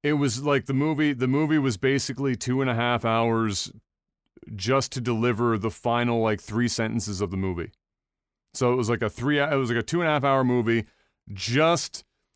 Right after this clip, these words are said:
so that the writer of the film could be like, "Hey, fuck the military industrial complex of the United States of America. And by the way,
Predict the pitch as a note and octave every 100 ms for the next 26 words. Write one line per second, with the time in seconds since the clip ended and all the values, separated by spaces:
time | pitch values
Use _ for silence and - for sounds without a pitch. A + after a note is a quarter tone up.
0 | _ - - C#3+ C3 C3+ C3+ - A2 A#2
1 | G#2 C3 C#3+ C#3+ D3 B2+ B2+ C#3 C3+ B2+
2 | B2+ B2+ - A#2+ A#2+ A#2+ A2+ A2 G#2 G2+
3 | A#2+ D3 C3+ A#2+ A#2+ A#2 - _ _ _
4 | _ _ _ _ _ _ _ - - -
5 | D#3+ D#3+ - C#3+ C#3+ C#3+ C#3 C#3+ C#3 C#3
6 | B2 C3 - C3 A#2+ B2+ A2 B2 A#2 B2+
7 | G#2+ A2+ A#2 A#2+ - A#2+ G2+ G#2 G#2+ A2+
8 | A2 A2+ G#2+ G#2+ - A2 G#2+ G#2+ B2 A#2+
9 | A#2 A#2 A2+ A2 A2